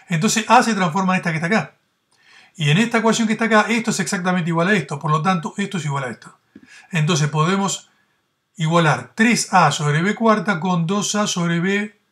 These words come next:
por B menos B. Y ahora es todo despeje. Esto pasa multiplicando y esto pasa multiplicando. Entonces dos A por B cuarta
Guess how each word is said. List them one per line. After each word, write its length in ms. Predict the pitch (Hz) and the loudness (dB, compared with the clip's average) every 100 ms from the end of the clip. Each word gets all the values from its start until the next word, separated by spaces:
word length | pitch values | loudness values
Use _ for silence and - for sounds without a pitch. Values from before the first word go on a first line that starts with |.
| _ | _
por 180 | - 151 | -6 -2
B 140 | 170 | 0
menos 200 | 165 147 | 0 -2
B. 200 | 123 113 - _ _ _ - | -4 -10 -12 _ _ _ -4
Y 100 | 202 | 2
ahora 180 | 220 196 | 4 2
es 100 | - | -2
todo 300 | 190 190 175 | -2 0 -2
despeje. 580 | 147 175 123 - 123 _ - _ | -2 -2 -4 -6 -18 _ -20 _
Esto 280 | 190 160 156 | -4 -2 0
pasa 240 | 160 147 151 | 2 2 2
multiplicando 880 | 147 160 165 214 208 185 196 202 _ _ _ _ | 0 0 -2 2 2 2 -2 -6 _ _ _ _
y 100 | 165 | -4
esto 220 | 160 165 | -2 -2
pasa 220 | 151 151 151 | 0 0 0
multiplicando. 640 | 139 151 139 151 131 131 | -4 -8 -6 -4 -4 -6
Entonces 280 | 143 - 147 | -8 -6 -4
dos 220 | 196 - | -2 2
A 140 | 196 | 0
por 200 | 151 147 | 2 -2
B 160 | 151 175 | -2 -2
cuarta 540 | 226 208 - 220 226 | 0 0 0 -6 -8